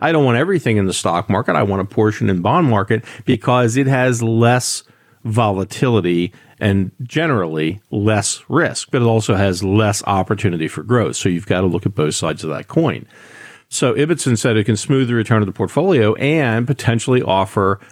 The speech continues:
better returns than that of bonds. So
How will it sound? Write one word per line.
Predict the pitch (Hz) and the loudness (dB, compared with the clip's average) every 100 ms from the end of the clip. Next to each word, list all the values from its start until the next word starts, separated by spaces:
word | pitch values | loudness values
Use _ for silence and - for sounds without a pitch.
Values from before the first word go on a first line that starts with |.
| _ | _
better | 110 110 107 | 0 2 2
returns | 110 113 - 85 82 90 101 | 0 -2 -2 -2 -2 0 0
than | 95 98 | 2 2
that | 85 85 - - | 0 -2 -6 -4
of | 76 80 - _ 120 | -4 -4 -10 _ -4
bonds. | 98 123 82 - - - - | 0 0 0 -6 -16 -20 -16
So | - 143 123 120 113 | -2 2 2 2 -2